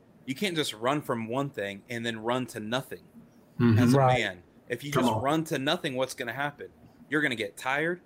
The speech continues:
Speaker 1: You're gonna get apathetic. You're gonna, you, it's gonna be pointless. You're gonna have no mission. As men, you have to have a mission. If you're
Speaker 3: Yep.
Speaker 1: gonna be a man of God, a young man of God,
Speaker 2: Mm-hmm.
Speaker 1: you have to know your mission.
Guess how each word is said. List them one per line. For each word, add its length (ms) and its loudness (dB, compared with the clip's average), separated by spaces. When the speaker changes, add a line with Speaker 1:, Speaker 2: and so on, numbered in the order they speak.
Speaker 1:
You're 120 0
gonna 140 0
get 220 -4
apathetic. 760 -4
You're 160 0
gonna, 340 -2
you, 280 -6
it's 140 -4
gonna 180 -2
be 100 -4
pointless. 480 -6
You're 100 2
gonna 240 0
have 240 -2
no 160 -6
mission. 400 -6
As 240 -6
men, 480 0
you 180 -6
have 380 -4
to 80 -8
have 260 -4
a 60 -6
mission. 400 -4
If 140 -6
you're 100 4
Speaker 3:
Yep. 40 6
Speaker 1:
gonna 140 2
be 160 -2
a 60 0
man 260 0
of 100 -4
God, 320 -2
a 80 -8
young 300 -4
man 180 -4
of 100 -8
God, 280 -6
Speaker 2:
Mm-hmm. 180 6
Speaker 1:
you 140 6
have 300 -2
to 140 -4
know 260 2
your 180 -2
mission. 420 -4